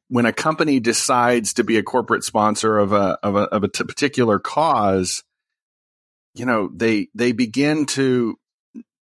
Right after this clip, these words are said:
kinda like you and I were expo-, were unexpo-, were exposed to the idea of the nonprofit sector and what fundraising was and unaware.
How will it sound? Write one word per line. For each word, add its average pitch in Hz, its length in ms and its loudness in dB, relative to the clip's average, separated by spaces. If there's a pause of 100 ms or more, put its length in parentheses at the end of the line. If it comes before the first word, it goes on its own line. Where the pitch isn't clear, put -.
(160)
kinda 170 240 -2
like 131 360 -2 (260)
you 135 380 -4
and 131 80 0
I 139 180 2
were 127 200 2
expo-, 98 460 -2
were 120 260 0
unexpo-, 143 580 0
were 131 180 0
exposed 139 560 0
to 135 80 -2
the 127 120 2
idea 123 320 2
of 117 60 0
the 117 60 0
nonprofit 120 600 0
sector 117 420 0
and 113 120 0
what 117 140 0
fundraising 110 640 0
was 107 320 2
and 104 100 -2
unaware. 117 800 0